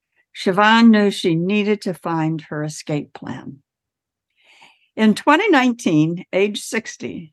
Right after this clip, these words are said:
she took early retirement, sold her belongings, bought a motorhome, embarked on her solo trip around Great Britain. She now passionately champions positive aging, constantly calling out ageism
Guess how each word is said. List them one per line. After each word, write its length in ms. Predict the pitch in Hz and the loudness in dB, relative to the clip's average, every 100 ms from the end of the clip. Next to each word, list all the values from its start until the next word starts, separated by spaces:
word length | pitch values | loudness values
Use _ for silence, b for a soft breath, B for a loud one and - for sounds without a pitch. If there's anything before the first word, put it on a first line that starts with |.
| _ | _
she 240 | - 185 | -8 -4
took 300 | 185 185 - - | 0 0 0 0
early 280 | 208 226 262 | 2 2 0
retirement, 760 | 240 - 139 139 143 151 143 _ _ _ | -4 -4 -4 -2 -2 -4 -6 _ _ _
sold 480 | _ - 185 226 247 | _ -2 2 2 0
her 160 | 233 202 | -4 -6
belongings, 920 | 190 170 143 139 139 139 135 139 - _ _ _ | -6 -4 -2 -2 -2 -2 -4 -10 -18 _ _ _
bought 220 | 165 220 | -2 0
a 60 | 247 | 0
motorhome, 880 | 214 170 143 143 139 131 127 135 147 _ _ _ | 0 -2 -4 -6 -8 -8 -6 -8 -10 _ _ _
embarked 680 | 165 165 160 208 233 233 - | -2 0 2 2 2 -2 -6
on 140 | 165 160 | -6 -4
her 160 | 160 | -4
solo 480 | - - 190 196 196 | -6 0 2 2 0
trip 320 | 190 - 123 - - | -4 -6 -6 -6 -10
around 440 | 160 151 151 151 | -6 -4 -4 -4
Great 260 | 143 147 - | -4 -4 -6
Britain. 480 | 156 - 107 - _ _ _ _ _ _ _ | -10 -8 -10 -10 _ _ _ _ _ _ _
She 220 | - 190 | -10 -4
now 300 | 196 190 185 | 0 0 0
passionately 840 | - - 240 233 - 185 180 175 165 | -10 -2 0 0 -2 -6 -4 -6 -8
champions 720 | - 170 156 160 143 127 - | -4 -2 -2 -2 -8 -10 -12
positive 580 | - 196 190 202 196 190 - | -6 -2 0 -2 -6 -8 -6
aging, 520 | 151 135 - - - b b b b - | -4 -4 -8 -16 -18 b b b b -12
constantly 680 | - 214 240 - 254 254 240 | 0 2 2 0 -6 -6 -4
calling 420 | 240 190 190 175 | -2 0 0 -2
out 240 | 170 175 | -6 -4
ageism 680 | 190 208 220 226 226 226 220 | -4 -4 -4 -8 -6 -8 -8